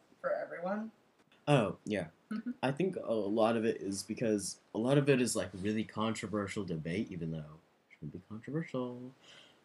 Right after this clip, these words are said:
Speaker 2: But, like, I feel like there's a lot of us versus them kind of language going around, and I guess to some degree, like, yeah, folks who are homophobic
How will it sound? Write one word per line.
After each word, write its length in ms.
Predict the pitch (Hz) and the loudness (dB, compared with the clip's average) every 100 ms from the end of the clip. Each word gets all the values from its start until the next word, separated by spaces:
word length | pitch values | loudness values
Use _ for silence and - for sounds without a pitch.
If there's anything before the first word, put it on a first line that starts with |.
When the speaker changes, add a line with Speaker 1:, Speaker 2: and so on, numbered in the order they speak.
| - | 2
Speaker 2:
But, 400 | 120 117 110 - | 4 4 2 0
like, 260 | 110 110 - _ _ _ | -2 -2 -4 _ _ _
I 120 | 131 135 | -4 -2
feel 200 | 139 135 | 2 2
like 120 | 131 | 2
there's 200 | 127 113 | 0 2
a 60 | |
lot 200 | 113 113 | 2 2
of 280 | 110 104 90 - | 2 0 -4 -2
us 240 | 107 113 | 0 0
versus 560 | 104 107 101 104 87 82 - | 0 -2 -2 -2 -4 -6 -6
them 460 | 92 85 90 110 117 - _ _ - - | -4 -2 0 -2 -4 -12 _ _ -20 -14
kind 420 | - 120 120 120 | -2 2 2 4
of 440 | 120 117 117 117 113 - - - | 4 4 2 -2 -10 -18 -10 0
language 640 | 127 127 123 127 123 - | 4 6 6 6 4 2
going 220 | 131 131 | 2 4
around, 600 | 131 131 135 139 143 143 - | 4 2 0 0 -2 -6 -6
and 160 | - 139 | 0 2
I 60 | 139 | 4
guess 200 | 170 - | 2 0
to 80 | |
some 280 | 139 - 135 | 0 2 4
degree, 380 | 120 104 107 107 | 4 2 4 4
like, 440 | 101 98 90 85 - - | 2 2 0 -2 -8 -6
yeah, 420 | 107 123 131 123 | 2 4 6 4
folks 400 | 113 127 117 - | 2 2 2 0
who 100 | 117 | 2
are 120 | 110 | 2
homophobic 580 | 110 107 101 110 107 101 | 2 0 0 0 0 -2